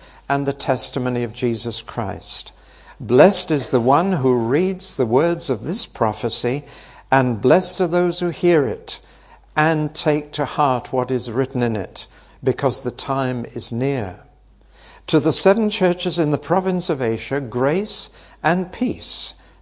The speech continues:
to you from him who is, and who was, and who is to come, and from the seven spirits before his throne, and from Jesus Christ,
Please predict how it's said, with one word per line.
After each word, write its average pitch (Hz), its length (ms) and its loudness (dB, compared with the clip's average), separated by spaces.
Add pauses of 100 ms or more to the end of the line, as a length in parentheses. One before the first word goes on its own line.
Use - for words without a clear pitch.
to 123 120 -2
you 143 420 2
from 120 300 0
him 131 280 -2
who 123 240 6
is, 131 440 4 (320)
and 143 220 2
who 131 120 2
was, 113 680 -4 (120)
and 175 220 -2
who 131 140 -2
is 127 180 -2
to 117 120 -6
come, 110 500 -4 (520)
and 131 300 4
from 131 220 0
the 120 120 -2
seven 131 480 2
spirits 123 580 0
before 117 480 0
his 110 200 -4
throne, 113 640 -2 (340)
and 143 240 0
from 151 240 0
Jesus 170 460 -4
Christ, - 720 -2